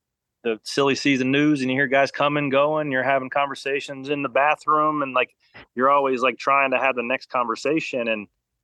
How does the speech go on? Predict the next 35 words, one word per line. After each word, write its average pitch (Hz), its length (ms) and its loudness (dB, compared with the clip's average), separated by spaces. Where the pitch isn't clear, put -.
uh, 107 300 2
I 113 100 2
realized, 123 720 2
like, 120 160 0
I 139 140 2
had, 135 220 0
I 123 260 -2
had 113 200 0
not 117 240 0
one 135 240 0
thing 131 220 -2
to 120 60 0
do 113 240 -2
with 107 160 -4
how 117 220 2
all 113 120 2
those 104 140 -2
pieces 104 380 -4
fell 101 200 2
together, 90 360 -6
right? 104 140 0
Like, 107 200 0
that 120 200 2
was 117 340 -2
either 113 480 2
a, 101 40 -6
a 104 80 -4
divine 123 360 0
intervention, 127 640 2
and, 117 120 -2
uh, 110 120 0
obviously 117 300 0
the 110 60 -6
Lord 117 240 2
had 117 100 0